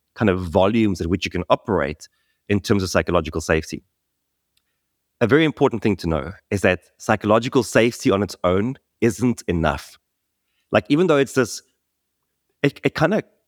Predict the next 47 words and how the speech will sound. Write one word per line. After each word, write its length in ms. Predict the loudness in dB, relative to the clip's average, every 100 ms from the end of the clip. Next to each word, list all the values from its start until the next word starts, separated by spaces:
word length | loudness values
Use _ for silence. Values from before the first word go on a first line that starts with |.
| -14 -14 0
gets 180 | 2 2
portrayed 580 | -2 -4 0 2 2 2
as 140 | 0
this 360 | -2 -4 -8 -18 _ _ _ -4
magic 800 | -2 2 2 2 0 -2 -12 -14 -6
or, 180 | -4 -2
or 120 | -2
silver 340 | 2 2 2
bullet. 380 | 0 -2 -2 -6
You 80 | -2
know, 60 | 0
it's 200 | -2 -4
this 180 | -6 0
thing 200 | 0 2
that 120 | 0
you're 80 | 0
like, 160 | 0
if 80 | -2
you 60 | -2
can 120 | 2
get 160 | 2 0
this 160 | -2
in 60 | 2
your 100 | 2
team, 400 | 0 -2 0 0
then 120 | 2
you 80 | 2
have 120 | 0
a 60 | 0
high-performing 600 | 0 0 0 0 0 -4
team. 320 | -4 -6 -6 _ _ _ _ _ _ _
It's 140 | -2
not 220 | 0 2
like 180 | 0 0
that. 320 | -2 -6 -14 -20 _ -4
It's 140 | -2
just 200 | -2 -4 _
part 260 | -2 2 2
of 100 | 2
the 120 | 0
equation. 460 | 0 0 0 0 -10 _ _ _ _ _ _ 2
And 220 | 2 2 0
there's 220 | 0 2
a 40 |
very 280 | 0 0 0
important 680 | -2 -2 -2 0 -2 -4 -6
relationship 800 | -4 0 2 2 0 -2 -4 -6